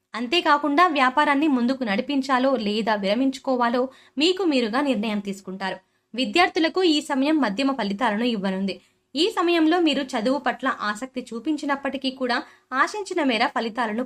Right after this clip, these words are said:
పొందలేరు. కాంపిటీటివ్ రంగంలో ఉన్న విద్యార్థులు మీ ప్రయత్న సాధన కోసం మరింత కృషి చేయాల్సి ఉంటుంది. విదేశాలలో విద్యను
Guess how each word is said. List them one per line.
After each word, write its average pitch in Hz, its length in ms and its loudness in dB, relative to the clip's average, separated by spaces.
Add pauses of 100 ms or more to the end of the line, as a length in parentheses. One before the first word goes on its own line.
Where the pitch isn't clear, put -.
పొందలేరు. 196 420 -4 (340)
కాంపిటీటివ్ 359 640 2
రంగంలో 302 440 2
ఉన్న 254 180 2
విద్యార్థులు 247 600 -2 (220)
మీ 302 100 2
ప్రయత్న 277 480 -2
సాధన 247 440 -2
కోసం 240 340 -6 (360)
మరింత 381 340 0
కృషి 233 380 -10
చేయాల్సి 196 360 -2
ఉంటుంది. 196 400 -2 (460)
విదేశాలలో 339 680 4
విద్యను 262 400 2